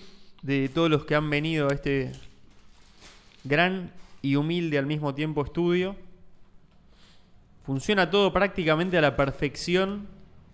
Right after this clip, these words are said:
Es sentarse, dar tres clics máximo y funciona todo. No, no quiero gracias. Eh, lo cual no es poco. Hemos trabajado mucho para ello. Y creo que se nota.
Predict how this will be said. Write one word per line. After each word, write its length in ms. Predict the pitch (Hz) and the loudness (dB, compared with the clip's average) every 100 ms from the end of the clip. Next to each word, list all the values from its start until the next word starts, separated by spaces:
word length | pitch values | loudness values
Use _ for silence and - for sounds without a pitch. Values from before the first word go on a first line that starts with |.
| - - | -20 -8
Es 140 | 143 | -6
sentarse, 600 | - 143 139 180 190 - 175 | -2 -4 2 2 2 0 2
dar 500 | 165 170 - - - - - | 4 2 -2 -14 -18 -8 0
tres 220 | 208 - | 0 0
clics 320 | 185 202 - | -2 -2 -2
máximo 500 | 165 190 - 180 151 | -2 -2 -4 -4 -2
y 60 | 131 | -2
funciona 480 | 135 127 170 160 | -4 -6 -2 -2
todo. 400 | 139 170 196 214 - - - - - - - - - | 0 0 0 -4 -12 -20 -20 -20 -20 -20 -20 -20 -10
No, 100 | 160 | -6
no 80 | 139 | -4
quiero 200 | 127 117 | -6 -8
gracias. 300 | - - - - - _ - - - - - - | -10 -16 -20 -20 -20 _ -20 -20 -20 -20 -8 0
Eh, 800 | 135 131 127 131 127 127 123 123 - - | 2 4 4 2 2 0 -2 -6 -12 -6
lo 120 | 135 | 0
cual 220 | 175 185 | 2 4
no 80 | 185 | 2
es 80 | 180 | 0
poco. 500 | 196 180 185 196 - - - _ _ - | 0 0 -2 -6 -12 -20 -20 _ _ -10
Hemos 280 | 147 160 - | -4 -4 -2
trabajado 480 | 135 135 - 170 | 0 0 0 0
mucho 360 | 156 175 175 151 | 0 -2 -2 -2
para 180 | 131 139 | 0 0
ello. 340 | 165 - 180 - - - - - - - - - - - | 0 -2 -8 -10 -18 -20 -20 -20 -20 -20 -20 -20 -20 -14
Y 120 | 127 | -2
creo 240 | - 202 | 4 4
que 80 | 139 | 2
se 120 | 139 | -2
nota. 320 | 151 160 151 | -2 -2 -4